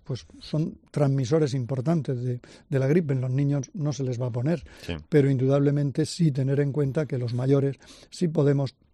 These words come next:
Speaker 1: llevar esa mascarilla cuando tengamos síntomas respiratorios o tengamos que cuidar o estar al lado de personas vulnerables.
Speaker 2: Ujú,
Speaker 1: Por
Speaker 2: ya.
Speaker 1: tanto,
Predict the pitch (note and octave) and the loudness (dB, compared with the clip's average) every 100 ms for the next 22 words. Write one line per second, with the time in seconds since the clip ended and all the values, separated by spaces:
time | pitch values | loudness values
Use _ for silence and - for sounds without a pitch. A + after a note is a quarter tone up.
0 | _ _ _ - B2+ C3+ D3+ D3+ - C3 | _ _ _ -6 -2 2 2 0 -4 -4
1 | C#3+ C3 C#3+ C#3 C#3 C3 C3+ C3 C3 B2 | -2 -2 -2 0 0 0 -2 -2 -4 0
2 | C#3+ C#3 - C#3 C3 B2+ B2 - C#3+ D3 | 0 0 -2 -2 -2 -2 -4 -4 -2 0
3 | D3+ C#3+ C#3+ - - - _ E3 C#3+ C#3 | 0 0 -2 -8 -20 -20 _ 4 4 4
4 | C#3+ D#3+ D#3 - C3 C3 C#3 D#3 D3 A#2+ | 6 4 2 -2 -2 0 2 2 2 -2
5 | C#3 C3 B2+ C3 C3 C3 - _ C3+ C3+ | -4 -2 -2 -2 -4 -8 -20 _ -4 -2
6 | B2 C#3+ C3 B2+ A#2+ A2+ A2 - - - | -2 -2 -4 -4 -4 -6 -8 -12 -12 -10
7 | - D#2+ C3 D#3 A#2+ - | -8 -4 0 2 0 -2